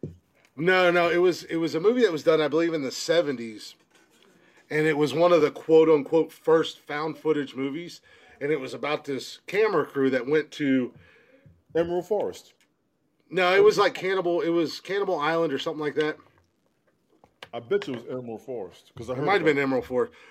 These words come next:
Speaker 1: but, but they had to. They the mov-, the movie is banned in a lot of countries, even to this day. Um, but they had to bring the crew out because it was so realistic. Uh, that, that they had to bring the cast and crew, like, onto live T V shows and stuff like that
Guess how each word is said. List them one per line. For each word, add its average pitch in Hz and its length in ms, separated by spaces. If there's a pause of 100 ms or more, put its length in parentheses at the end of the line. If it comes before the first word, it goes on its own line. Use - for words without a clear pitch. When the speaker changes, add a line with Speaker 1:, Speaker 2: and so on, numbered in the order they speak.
(100)
Speaker 1:
but, 175 320 (120)
but 160 220
they 190 180
had 185 340
to. 160 500 (420)
They 160 160
the 139 240
mov-, 180 400
the 165 80
movie 208 320
is 131 120
banned 143 440 (180)
in 139 120
a 127 60
lot 151 220
of 120 80
countries, 123 640
even 180 240
to 143 100
this 131 200
day. 143 420 (600)
Um, 147 460 (180)
but 147 120
they 202 140
had 208 240
to 185 200
bring 180 320
the 147 100
crew 214 580
out 156 220
because 135 260
it 135 60
was 113 140
so 175 260
realistic. 147 840 (840)
Uh, 139 280
that, 135 220
that 156 80
they 160 160
had 165 120
to 160 80
bring 160 260
the 151 100
cast 160 380
and 131 120
crew, 160 260
like, 131 280
onto 139 240
live 123 320
T 139 200
V 156 180
shows 147 580
and 113 100
stuff 143 240
like 131 160
that 139 260